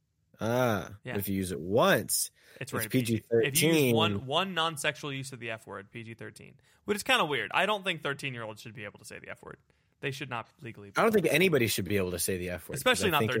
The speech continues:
Speaker 2: thirteen-year-olds. <laughs>
Speaker 1: it's a slight against the Lord.
Speaker 2: It is.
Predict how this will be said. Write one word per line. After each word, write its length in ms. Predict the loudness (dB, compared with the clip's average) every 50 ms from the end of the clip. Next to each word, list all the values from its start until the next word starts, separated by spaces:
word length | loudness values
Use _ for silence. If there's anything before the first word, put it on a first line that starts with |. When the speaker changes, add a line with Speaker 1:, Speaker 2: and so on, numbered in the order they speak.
| -2
Speaker 2:
thirteen-year-olds. 520 | -2 -6 -6 -8 -10 -8 -6 -6 -6 -2 2
<laughs> 160 | 2 2 2 2
Speaker 1:
it's 140 | 0 2
a 80 | 2 4
slight 480 | 4 2 2 2 2 4 4 4 4 4
against 420 | 2 2 2 2 4 4 4 4
the 80 | 2 0
Lord. 520 | -4 -2 -2 -2 -2 -2 -4 -8 -12 -16 -18 _
Speaker 2:
It 120 | -10 -2 0
is. 300 | 0 0 0 -2 -10 -18